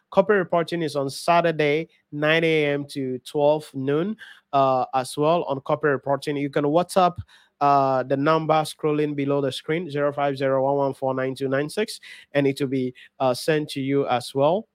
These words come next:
We are, we're gonna be starting officially our live lectures, uh, on Monday, that is second of May, twenty twenty-two. And, uh, that is where we're gonna be starting our lectures. And, uh, we're gonna have twelve weeks, uh,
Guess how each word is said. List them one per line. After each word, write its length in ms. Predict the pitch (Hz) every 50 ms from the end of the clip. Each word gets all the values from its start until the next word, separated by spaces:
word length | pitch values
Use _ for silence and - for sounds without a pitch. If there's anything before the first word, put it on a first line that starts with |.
| -
We 140 | 156 151 147
are, 200 | 147 143 139 - - _ _ -
we're 160 | 156 156 160
gonna 180 | 147 185 220 233
be 140 | 196 202 180
starting 420 | - - 185 175 170 180 180 165
officially 680 | 143 - - 160 151 - - 156 151 147 147 147 143 _ - _ _ _ _ _ - -
our 420 | 147 147 139 135 131 131 127 131 139
live 400 | 147 151 156 151 147 139 - 147
lectures, 600 | 143 139 143 139 - 151 143 139 139 135 - _ - - - _ _ -
uh, 220 | 147 139 135 135 127 - -
on 120 | 139 135
Monday, 680 | 135 139 151 160 175 175 165 156 156 160 190 220 226 _ _
that 160 | 151 147 143 139
is 200 | 135 135 - -
second 380 | 165 151 - 165 151 147 147 -
of 180 | 131 131 131 131
May, 320 | 139 143 147 147 147 147
twenty 320 | 143 - 151 143 139 139 139
twenty-two. 580 | - 139 127 127 123 123 - - 175 202 240 - _ _ - - _ _ _ -
And, 300 | 143 139 131 131 127 - 127
uh, 420 | 135 131 127 127 127 127 120 101 - 147
that 160 | 160 170 165
is 140 | 147 135 151
where 160 | 147 143 143
we're 100 | 135 127
gonna 200 | 135 147 143 135
be 100 | 131 123
starting 340 | - - 139 131 135 127 123
our 160 | 117 113 117
lectures. 540 | 131 151 180 180 - - 190 185 170 - -
And, 240 | 151 143 131 131 123
uh, 200 | 131 123 123 123 - - - - _ -
we're 80 | 147
gonna 160 | 156 190 196 175
have 300 | 165 165 160 156 - -
twelve 380 | - 170 160 160 165 160 151
weeks, 380 | 156 156 151 151 147 - - _ - - _ _ -
uh, 400 | 143 139 135 131 131 131 127